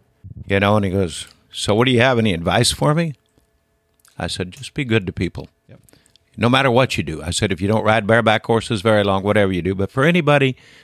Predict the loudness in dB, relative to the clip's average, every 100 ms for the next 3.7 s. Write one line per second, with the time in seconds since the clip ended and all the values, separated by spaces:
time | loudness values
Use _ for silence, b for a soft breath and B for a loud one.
0 | b 2 4 4 4 2 0 0 2 2
1 | 0 -6 _ _ _ _ 0 2 4 4
2 | 2 0 2 0 2 2 2 2 0 -2
3 | -4 -2 0 2 2 -4 -12